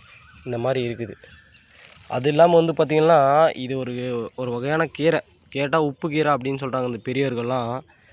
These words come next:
ஆனா இந்த கீரை வந்து எங்கேருந்து வந்துச்சுன்னே தெரியலைங்க. தோட்டம் பூரா இதுதான் இருக்குது. பில்லு இருந்தா கூட மாட்டு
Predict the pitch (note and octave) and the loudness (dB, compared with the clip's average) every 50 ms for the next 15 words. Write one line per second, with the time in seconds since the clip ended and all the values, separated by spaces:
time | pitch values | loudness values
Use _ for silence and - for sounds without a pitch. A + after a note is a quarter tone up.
0 | _ - - _ _ - - A#2+ C#3 D3+ C#3+ B2+ A#2+ A2+ _ - - D3 E3+ F3+ | _ -20 -20 _ _ -8 -4 -2 -2 0 -2 -4 -8 -12 _ -10 -6 -2 -2 0
1 | F3+ F3+ D#3+ D#3 D#3 D#3+ D#3+ C#3 A#2 A#2 B2 C#3+ D#3 D#3+ D#3 D3 C3 B2+ C3 C#3 | 0 0 0 0 -2 -2 -4 -4 -4 -6 -4 -4 -4 -4 -4 -4 -6 -6 -8 -10
2 | - - C#3 C#3+ D3 C3 - - B2+ A#2 A#2 A#2 A2+ A2 A2 - _ _ _ _ | -10 -6 -4 -4 -4 -4 -6 -10 -8 -8 -6 -8 -8 -10 -12 -14 _ _ _ _
3 | _ _ _ - - - B2+ C3+ C3+ - D3 C#3 C3+ B2 A#2 B2 C3+ D3 D3+ C3+ | _ _ _ -18 -10 -8 -8 -8 -6 -4 -4 -2 -2 -4 -4 -2 0 0 0 0
4 | B2 A2+ G#2+ B2+ B2+ B2 A2+ F#2+ A2 G2+ F2+ - - _ - - D3 D#3 E3+ E3+ | 0 -4 -6 -4 -4 -4 -6 -10 -14 -16 -16 -18 -20 _ -12 -10 -8 -4 -2 -2
5 | E3 D3+ D3 C3+ C3+ D3 D3 C3+ B2 B2+ C3+ C3 | 0 0 -2 -2 0 -2 0 2 2 2 2 0